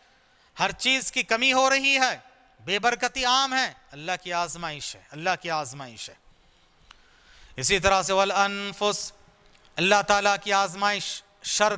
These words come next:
की जो आ-, आ-, आजमाइश होती है, शर का जो फितना होता है, उसमें से एक है जानों को घटाकर, जानों को, नक्स मिन अम-, मिनल अमवाल वल अनफुस,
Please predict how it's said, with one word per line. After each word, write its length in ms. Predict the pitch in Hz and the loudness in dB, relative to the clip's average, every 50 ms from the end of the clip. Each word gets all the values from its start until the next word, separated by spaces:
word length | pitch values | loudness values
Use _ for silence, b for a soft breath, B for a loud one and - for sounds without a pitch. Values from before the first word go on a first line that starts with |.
| - - | -2 -6
की 180 | - 208 185 151 - - | -6 -6 -6 -8 -10 -12
जो 140 | 135 - 202 | -4 0 2
आ-, 180 | 190 185 185 190 | 4 4 4 4
आ-, 380 | - - 180 185 190 175 156 - 185 | 2 2 2 2 2 2 0 2 2
आजमाइश 560 | 190 196 180 165 202 208 208 208 196 - 214 | 2 2 2 0 0 0 0 0 0 -2 -4
होती 260 | 202 - - 220 214 | -4 -2 -2 0 2
है, 240 | 208 208 196 139 - B B B B B B - | 2 2 2 0 -4 B B B B B B -4
शर 280 | - - 226 226 226 | 0 2 4 2 2
का 160 | 214 - 214 | 2 0 -2
जो 140 | 196 175 202 | -2 -2 -6
फितना 340 | 185 - 202 - 208 208 214 | -8 -8 -10 -4 -2 0 0
होता 440 | 208 208 208 - - 214 208 202 202 | 0 0 -2 -2 0 2 2 2 2
है, 120 | 196 - - b b b b b - | 0 -2 -8 b b b b b -16
उसमें 280 | 135 - 170 185 185 | -14 -12 -10 -10 -8
से 140 | 165 - 190 180 180 185 185 | -6 -6 -4 -2 0 0 0
एक 120 | 180 175 - | -2 0 0
है 220 | 190 185 180 139 - B B B B B 120 113 - | 0 0 0 -2 -6 B B B B B -20 -14 -6
जानों 440 | - 175 180 175 175 180 190 190 175 | -2 0 2 2 0 -2 -4 -10 -10
को 180 | - 175 170 151 | -8 -10 -8 -6
घटाकर, 460 | 151 160 156 - 151 147 - 131 113 - - - - _ _ _ - | -6 -6 -4 -4 -4 -4 -6 -8 -14 -18 -20 -20 -20 _ _ _ -20
जानों 500 | 123 120 107 208 214 214 233 247 254 240 | -12 -2 2 2 4 4 2 0 0 0
को, 140 | - 233 233 | 0 0 0
नक्स 340 | 233 247 240 - - - 254 | 0 0 0 -2 -4 -6 -6
मिन 220 | 247 247 247 240 | -6 -4 -4 -2
अम-, 240 | 226 233 233 226 214 | -2 -2 -2 -4 -6
मिनल 200 | 226 226 240 240 | -4 -2 2 2
अमवाल 440 | 233 233 233 233 240 247 247 247 247 | 2 2 2 4 4 6 6 4 4
वल 120 | 247 240 | 0 0
अनफुस, 680 | 208 226 254 262 254 254 240 - 262 254 233 - - - | 2 2 0 0 -2 -6 -4 0 0 0 0 0 -6 -10